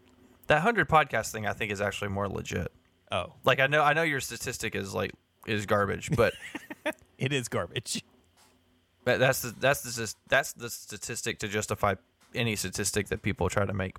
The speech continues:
Speaker 1: But
Speaker 2: Yeah.
Speaker 1: the hundred podcast thing, like, the hundred episode thing is, I think there's, I mean,
Speaker 2: Like,
Speaker 1: not go,
Speaker 2: legitimate.
Speaker 1: the, the not go on forever part, but a long lasting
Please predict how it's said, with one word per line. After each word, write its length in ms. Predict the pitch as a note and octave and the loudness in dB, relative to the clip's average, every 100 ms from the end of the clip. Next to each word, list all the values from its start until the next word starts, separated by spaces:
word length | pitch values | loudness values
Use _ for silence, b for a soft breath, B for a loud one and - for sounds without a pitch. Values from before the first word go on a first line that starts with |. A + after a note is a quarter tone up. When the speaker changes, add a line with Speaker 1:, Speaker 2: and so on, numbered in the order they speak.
| - | 2
Speaker 1:
But 120 | E3 | 4
Speaker 2:
Yeah. 40 | E3 | 6
Speaker 1:
the 80 | C#3+ | 4
hundred 260 | A3 A3 | 4 2
podcast 480 | - E3+ D#3 G#2+ - | 4 4 4 -4 -4
thing, 240 | G#2 G2+ - | -8 -8 -4
like, 160 | G#2+ | -2
the 80 | G#2+ | 2
hundred 220 | D3 B2 | 0 2
episode 400 | A2+ B2+ A#2+ F#2+ | 0 -2 -4 -6
thing 220 | - F#2+ F#2+ | -6 -6 -6
is, 260 | F#2 - - | -8 -8 -4
I 80 | G#2 | -4
think 260 | - C3+ | -2 -2
there's, 360 | A2+ G2+ - - - _ _ _ _ _ - | 0 -2 -2 -8 -16 _ _ _ _ _ -4
I 40 | |
mean, 300 | A2 G2+ F#2+ - | -2 -2 -4 -8
Speaker 2:
Like, 220 | - G2+ - | -4 -4 -4
Speaker 1:
not 340 | F#2+ B2+ A2+ | -2 2 2
go, 80 | G2+ | 2
Speaker 2:
legitimate. 100 | - | -2
Speaker 1:
the, 240 | C3+ D3 C#3 | 2 2 2
the 120 | C3+ | -2
not 320 | C3 D3+ C#3+ | 2 2 0
go 160 | C3 C3 | -2 0
on 140 | B2 A2 | 0 0
forever 380 | A2 A#2+ G#2 | 0 2 0
part, 300 | G#2 G#2 C2+ | -6 -8 -6
but 220 | A#2 G#2+ - b b b b b _ _ _ _ _ _ | -2 -2 -2 b b b b b _ _ _ _ _ _
a 40 | A#2 | 2
long 360 | A#2+ A#2+ A#2+ | 6 6 6
lasting 640 | A2 G#2+ G2+ - G2+ G2 | 4 2 2 -4 -10 -12